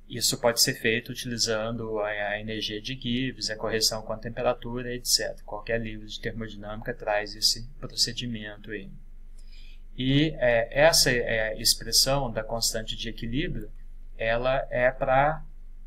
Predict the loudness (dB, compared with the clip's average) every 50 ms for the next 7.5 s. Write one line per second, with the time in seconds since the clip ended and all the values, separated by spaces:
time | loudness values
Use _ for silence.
0 | -12 -10 -4 0 0 0 0 0 2 6 8 8 8 8 6 2 2 2 2 2
1 | 0 -2 -6 -4 -4 -2 0 -2 -2 -4 -6 -6 -2 2 2 4 4 4 2 2
2 | 2 0 2 2 2 2 2 4 4 6 6 6 4 0 -4 -4 -4 -6 -4 -2
3 | 2 2 2 4 2 0 -2 -2 -2 -4 -6 -4 -2 -2 0 0 0 -2 -2 -4
4 | -6 -10 -10 -12 -14 -14 -14 -16 -16 -16 -16 -16 -14 -14 -14 -14 -12 -8 -4 0
5 | 2 4 6 6 6 4 4 6 8 8 8 8 8 4 0 -2 -4 -6 -8 -8
6 | -6 -2 0 0 0 0 -2 -4 -4 -2 -2 -2 0 0 0 -2 0 4 6 8
7 | 10 10 8 6 4 2 -2 -4 -6 -8